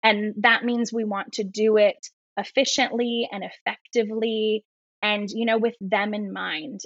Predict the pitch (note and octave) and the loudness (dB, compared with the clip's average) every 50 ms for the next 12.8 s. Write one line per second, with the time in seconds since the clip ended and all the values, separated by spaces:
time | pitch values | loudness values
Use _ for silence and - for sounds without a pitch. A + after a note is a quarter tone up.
0 | - - G#3 G#3 G#3 G3+ - - - G#3+ G#3 G#3 G3+ G3+ G3 - G#3+ G#3 - - | -8 -6 -4 -4 -4 -4 -4 0 2 4 6 6 6 6 4 2 0 -2 0 0
1 | G#3 G3 - - G#3+ G#3+ A3 G#3+ G3+ - - G3 G3 G3+ G#3 G3+ G3 G3 - G#3+ | 0 0 0 -2 -6 -6 -6 -6 -8 -8 -6 -6 -4 -4 -4 -4 -6 -8 -8 -8
2 | G3 - - A3 G#3 - _ _ - G#3+ G#3 G3+ - _ - A3+ A3 G#3+ - G#3+ | -10 -8 -6 -6 -6 -6 _ _ -4 -2 -2 -2 -4 _ -2 -2 -2 -2 -4 -6
3 | G#3 - - A#3 - G3 F#3+ - - A#3+ A3 G#3+ - - - G#3+ G#3 G3 G3 G3+ | -8 -8 -8 -12 -10 -10 -8 -8 -6 -8 -8 -8 -8 -8 -4 -2 0 0 2 2
4 | A#3+ C4 A#3+ A3 A#3 - _ _ _ _ _ _ _ _ _ - G3 G#3+ B3+ D4 | 4 4 4 2 0 -6 _ _ _ _ _ _ _ _ _ -2 0 2 2 2
5 | - - F#3+ F3 D3+ F3+ G3+ - - A3 A3 G3+ A3 - - - - - - - | 2 -2 -4 -4 -4 -6 -8 -8 -4 -2 0 2 0 0 -2 -10 -12 -10 -6 -2
6 | C4 C4 A#3+ - - A3 G#3+ G#3+ G#3+ - - - - A#3 A3+ A#3+ B3+ A#3+ G#3 G#3+ | 0 0 0 -2 -4 -4 -4 -4 -4 -4 -8 -10 -4 -2 0 0 0 0 2 2
7 | G3+ G3+ - - _ _ _ _ _ - - C4 A#3 A#3 G3+ G#3 A3 G#3 - A3 | 2 2 0 -2 _ _ _ _ _ -8 -4 -4 -2 -2 -2 -2 -2 -2 -2 -6
8 | A3 G#3+ - - - G3+ G#3 G#3+ G#3+ G3+ F3+ _ - G3+ G3 G3+ - _ - G#3 | -8 -8 -8 -8 -6 -4 -4 -4 -4 -4 -6 _ -4 -2 -2 -4 -4 _ -12 -12
9 | G3+ F#3+ F3+ - G3 G3+ A3 G3+ F#3+ F#3+ F#3 F#3 G#3 G#3 _ _ _ _ _ _ | -10 -10 -6 -2 2 4 4 4 2 0 -2 -6 -8 -12 _ _ _ _ _ _
10 | _ _ _ _ - A3 G#3+ G#3 G#3+ G#3 G#3 G#3 G#3 - _ _ - A3 F#3 A#3 | _ _ _ _ -2 0 0 0 0 -2 -6 -8 -10 -12 _ _ -16 -12 -10 -8
11 | A3+ G#3 F#3 A#3+ G#3+ G#3+ A3 A3 G#3+ _ - G3+ - G#3+ G3+ - - G#3 - A3 | -8 -6 -2 -2 0 0 -2 -4 -8 _ -12 -10 -10 -10 -10 -12 -14 -10 -8 -8
12 | G3+ G3+ F#3 F#3+ F#3+ F#3+ F3+ - _ - - - - D3+ - | -6 -6 -6 -4 -4 -4 -4 -6 _ -16 -14 -8 -8 -8 -8